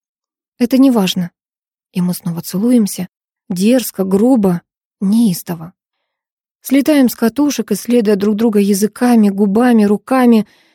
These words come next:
но во всём этом нет ничего принудительного или ужасного. Это прекрасно. Просто желание получить друг от друга больше, сильнее и всё сразу. Тим слышит и видит меня, ему важно то, что я чувствую.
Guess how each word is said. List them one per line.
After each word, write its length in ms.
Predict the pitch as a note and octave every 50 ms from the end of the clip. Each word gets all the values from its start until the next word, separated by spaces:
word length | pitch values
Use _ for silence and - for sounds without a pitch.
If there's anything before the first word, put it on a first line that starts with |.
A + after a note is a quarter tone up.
| _ _ _
но 480 | - B3+ B3+ C#4 C#4+ C#4+ C4+ B3+ A3+ F#3 F#3+
во 180 | F#3 F#3 G3
всём 380 | G3 - - - C4 A#3+ A#3+ B3
этом 320 | B3 A#3+ - G#3+ G#3+ G#3+
нет 220 | A3 A3+ A3 - -
ничего 460 | A3+ A#3+ A3+ - - A#3+ A3+ A3+ F#3
принудительного 760 | - F#3+ F#3 F#3 F#3+ F#3 G#3+ A#3 - G3+ F3+ F3+ F#3 F3+ F#3+
или 140 | F#3+ F#3+ G3+
ужасного. 640 | G#3 G3+ G#3 G3 F#3+ F3+ F3 - - F3 F3 E3+ - _ _ _ _ _ _ _ _
Это 180 | _ F3 - F3
прекрасно. 680 | - F#3 F3+ - - G3+ G3 F#3+ F3 - - F3+ F3 - _ _ _ _ _ _ _ _ _ _ _ _
Просто 460 | - G#3+ - - - G3 F#3+ F3+ F3+ - _ _ _ _ _
желание 560 | G3 A3+ A3+ A#3 A#3+ A#3 G#3 F#3+ F3+ F3+ F#3
получить 480 | - - G3 G3+ G3 - - A#3+ G3+ F#3
друг 240 | G3+ G#3 G3+ -
от 100 | G3+ F#3+
друга 320 | F#3 G#3 A#3 A3+ G3 G3+ F#3+
больше, 600 | F#3 F#3 G3 A#3+ D4 D#4 C#4+ - - - F#3+ F#3 - _ _ _ _ _ _ _
сильнее 720 | - - F#3 F#3 G#3 A#3 B3+ C4+ C4 A3 F#3 F3+ F3+ F3+ F3+
и 40 |
всё 200 | - - - G#3
сразу. 440 | F#3+ - G#3+ G3+ F#3 F3 - - - _ _ _ _ _ _ _ _ _ _ _ _ _ _ _ _
Тим 200 | - - C4 B3
слышит 400 | - - D4 D#4 D4+ - A#3+ -
и 60 | A3+
видит 340 | G#3+ A#3 B3 A3 G#3+ G3+ -
меня, 300 | G#3+ G3+ G3 G3+ G3 G3
ему 220 | G3 F3+ F3+ F#3 F#3+
важно 360 | F#3+ G#3 G#3 G3+ G3+ G3 F#3+
то, 160 | - - A3
что 160 | G3+ - - G3+
я 140 | F#3+ F#3+
чувствую. 640 | F3+ - - F#3 F#3 - - - - - - G#3